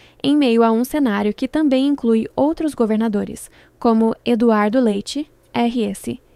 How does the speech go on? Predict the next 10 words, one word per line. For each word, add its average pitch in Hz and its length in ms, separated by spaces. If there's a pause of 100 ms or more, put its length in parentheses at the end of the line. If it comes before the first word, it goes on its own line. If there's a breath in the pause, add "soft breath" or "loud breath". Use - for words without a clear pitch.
(140)
e 277 100
Ronaldo 240 600
Caiado, 208 600 (180)
G 233 400
O, 208 180 (300 soft breath)
na 262 160
disputa 285 460
interna 226 440
da 214 120
legenda. 202 480